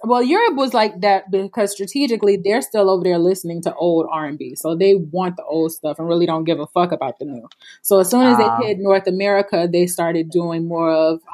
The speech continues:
Speaker 1: um, Everything Is Love.
Speaker 2: Mm-hmm.
Speaker 1: But they did roll it 'cause I don't think they ever prepared, I don't think they planned to record that album. Um, I think it was something they were like, "Fuck it, let's actually do it," 'cause they rented out the studios in the stadium at, uh, Stade de France,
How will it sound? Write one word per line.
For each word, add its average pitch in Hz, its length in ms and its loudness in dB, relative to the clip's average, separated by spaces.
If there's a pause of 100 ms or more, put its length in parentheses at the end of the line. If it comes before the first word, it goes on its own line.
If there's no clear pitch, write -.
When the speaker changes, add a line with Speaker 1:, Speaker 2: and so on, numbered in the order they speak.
Speaker 1:
um, 156 140 -12
Everything 180 380 -2
Is 160 120 -4
Love. 180 360 2 (120)
Speaker 2:
Mm-hmm. 151 220 -6
Speaker 1:
But 196 100 4
they 208 180 6
did 202 260 6
roll 180 260 4
it 180 140 2
'cause 214 120 0
I 196 100 4
don't 247 160 4
think 214 180 0
they 190 180 2
ever 185 180 -2
prepared, 185 560 -2
I 208 60 4
don't 220 240 2
think 208 200 -2
they 180 100 4
planned 190 380 -6
to 180 100 -4
record 170 400 -2
that 165 200 -6
album. 170 300 -4 (600)
Um, 180 220 0
I 185 140 -2
think 202 220 -4
it 185 60 6
was 175 180 0
something 180 260 -6
they 175 80 -2
were 170 80 -2
like, 165 220 -2
"Fuck 180 160 -4
it, 175 80 -2
let's 165 180 -6
actually 175 320 -2
do 170 220 4
it," 190 120 2
'cause 180 120 0
they 180 120 4
rented 185 280 0
out 175 240 2
the 160 40 -6
studios 175 680 -2
in 185 160 -4
the 180 80 0
stadium 175 580 0
at, 160 180 -6 (200)
uh, 165 220 -2
Stade 165 340 -4
de 165 80 -14
France, 185 560 -8